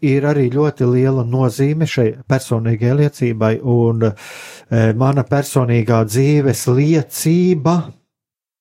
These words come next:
katreiz, kad pat cilvēks stāsta par savu garīgo kaut kādu problēmu, viņam ir arī, es domāju, labi ir pateikt, nu,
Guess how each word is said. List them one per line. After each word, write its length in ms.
katreiz, 360
kad 160
pat 140
cilvēks 540
stāsta 360
par 100
savu 280
garīgo 520
kaut 200
kādu 260
problēmu, 580
viņam 240
ir 40
arī, 240
es 80
domāju, 320
labi 200
ir 60
pateikt, 520
nu, 220